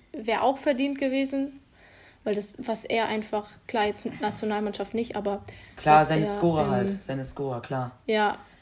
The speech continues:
Speaker 2: Ja,
Speaker 1: was er
Speaker 2: ja,
Speaker 1: in,
Speaker 2: das ist halt
Speaker 1: bei
Speaker 2: so das
Speaker 1: Real
Speaker 2: Ding.
Speaker 1: abliefert, das ist krass.
Speaker 2: Ja, ja, das ist halt so das Ding, äh, du, du weißt halt nie, wie das, ähm, gewertet wird und wer da jetzt abstimmt und so. Zum Beispiel, ähm, das war ja, hat man halt auch gelesen, dass es doch irgendwie Stress gab.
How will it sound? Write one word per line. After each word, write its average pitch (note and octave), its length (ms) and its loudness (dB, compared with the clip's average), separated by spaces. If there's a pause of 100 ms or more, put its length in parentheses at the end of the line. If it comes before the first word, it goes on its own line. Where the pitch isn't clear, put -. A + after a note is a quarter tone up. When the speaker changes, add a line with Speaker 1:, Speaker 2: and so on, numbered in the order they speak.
(160)
Speaker 2:
Ja, D#3+ 120 6
Speaker 1:
was D#3+ 100 6
er - 80 8
Speaker 2:
ja, D#3 120 10
Speaker 1:
in, D#3 60 6
Speaker 2:
das E3 120 2
ist F#3 140 0
halt F#3+ 120 4
Speaker 1:
bei G#3 60 4
Speaker 2:
so - 60 2
das - 100 4
Speaker 1:
Real A3+ 360 8
Speaker 2:
Ding. - 140 -6
Speaker 1:
abliefert, G3+ 760 -2
das G#3+ 200 -2
ist - 140 -10
krass. - 320 -12 (680)
Speaker 2:
Ja, C3+ 220 2
ja, B2+ 140 2
das C3+ 180 -4
ist F3 120 -2
halt E3+ 100 2
so E3 80 0
das D#3 200 -2
Ding, E3+ 260 4
äh, C#3+ 140 0
du, C3 140 -10
du C3 560 -10
weißt C3+ 220 -2
halt - 100 -4
nie, D3+ 260 0
wie D3+ 120 -2
das, D3 320 -2
ähm, C#3 640 0
gewertet C#3+ 420 0
wird C3 160 -2
und B2+ 160 -4
wer C#3+ 100 2
da C#3 80 0
jetzt C3+ 220 -4
abstimmt D#3+ 420 -4
und D3+ 160 -4
so. D#3+ 260 -2 (420)
Zum C#3 140 -4
Beispiel, C#3 300 -4
ähm, C3 200 -2
das C3 220 -6
war C#3+ 80 2
ja, C#3 300 0
hat C#3 160 -8
man D3 160 -6
halt C#3 140 -6
auch C3+ 140 -6
gelesen, D3 360 2
dass C3+ 100 0
es B2+ 100 -6
doch D3 120 -6
irgendwie D3+ 200 0
Stress D#3+ 300 -4
gab. D#3 140 -6